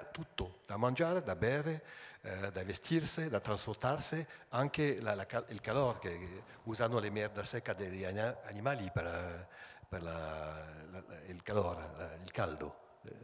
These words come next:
ri-, ricaldarsi. Eh. E allora quando hanno perso tutto, cosa possono fare?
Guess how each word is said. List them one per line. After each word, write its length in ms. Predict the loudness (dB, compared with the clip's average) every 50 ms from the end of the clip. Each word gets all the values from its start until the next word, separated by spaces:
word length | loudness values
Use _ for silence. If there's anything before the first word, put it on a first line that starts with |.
| -12
ri-, 500 | -12 -10 -10 -8 -8 -6 -6 -6 -6 -6
ricaldarsi. 560 | -6 -4 -2 -2 2 2 2 2 2 0 -4
Eh. 480 | -4 -6 -6 -8 -10 -14 -14 -12 -12 -12 -12 -12 -14 -12 -12 -14 -14 -16 -4 -2
E 60 | 2
allora 160 | 4 4 4
quando 240 | 4 2 2 4 4
hanno 140 | 4 6 4
perso 260 | 4 4 2 0 -2
tutto, 600 | -2 -4 -4 -2 -2 -2 -2 -4 -6 -12 -18 -20 -20 -20 -20 -20 -20 _ _ _ -20 -8
cosa 180 | -2 0 0 0
possono 240 | 0 0 2 2 0
fare? 420 | 2 0 -2 -2 -4 -6 -10 -14